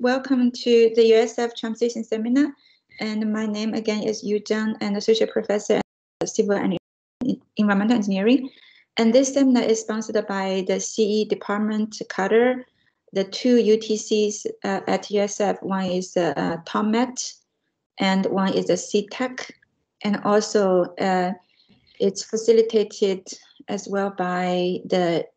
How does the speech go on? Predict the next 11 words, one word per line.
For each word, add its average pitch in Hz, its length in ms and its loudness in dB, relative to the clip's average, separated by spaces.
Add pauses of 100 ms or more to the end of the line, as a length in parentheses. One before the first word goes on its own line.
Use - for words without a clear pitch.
(180)
I 208 120 4
T 226 240 4
student 214 400 2
chapter 214 440 -2
and 202 100 -2
the 196 60 -4
W 190 320 -2
T 190 140 -4
S 190 180 -4
student 180 320 -2
chapter. - 400 -6